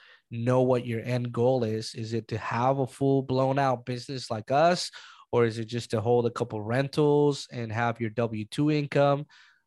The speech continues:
Uh, you know, what's your goal? I always ask people that are starting out that question because sometimes they don't know. And sometimes they, they like their job. They don't wanna leave it, but they see an opportunity in real estate. So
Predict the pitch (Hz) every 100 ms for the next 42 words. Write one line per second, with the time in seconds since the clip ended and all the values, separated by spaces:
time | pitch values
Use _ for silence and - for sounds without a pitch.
0 | - 117 120 113 117 120 123 131 139 110
1 | 123 123 107 120 123 117 117 117 - 120
2 | 120 113 110 107 107 117 113 110 113 110
3 | 107 - 151 147 139 120 117 117 107 131
4 | 127 135 123 117 120 123 117 127 104 -
5 | _ - - _ - 117 - 120 127 127
6 | 117 - 117 117 _ _ 139 120 113 110
7 | 113 196 - 110 120 107 104 123 131 120
8 | 110 123 160 120 117 113 107 - 123 123
9 | 117 120 - 131 123 117 110 107 123 143
10 | - - 117 - - 110